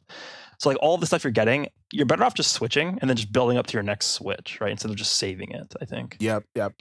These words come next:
Speaker 2: And I really love the individuality there, too, between the two characters. The fact that each of them can use their green for different effects and force draw a blue is something they could have easily just said once per two characters, for example, if they felt like it was too broken,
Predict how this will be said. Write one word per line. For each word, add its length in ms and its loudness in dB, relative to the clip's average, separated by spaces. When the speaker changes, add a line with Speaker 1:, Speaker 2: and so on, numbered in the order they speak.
Speaker 2:
And 120 2
I 40 2
really 280 0
love 180 0
the 100 2
individuality 800 0
there, 180 2
too, 180 -2
between 320 -2
the 60 0
two 140 -2
characters. 600 0
The 120 -2
fact 280 0
that 260 0
each 160 -2
of 80 0
them 160 0
can 140 -2
use 180 0
their 160 2
green 320 0
for 140 -4
different 280 -2
effects 400 0
and 240 -2
force 240 0
draw 220 2
a 60 0
blue 340 2
is 120 0
something 420 0
they 80 2
could 100 0
have 100 -2
easily 320 0
just 140 -2
said 240 0
once 240 -2
per 220 -2
two 160 -4
characters, 600 0
for 140 -2
example, 600 -2
if 100 -6
they 100 -2
felt 160 -2
like 140 -2
it 60 -2
was 100 -2
too 120 -2
broken, 480 0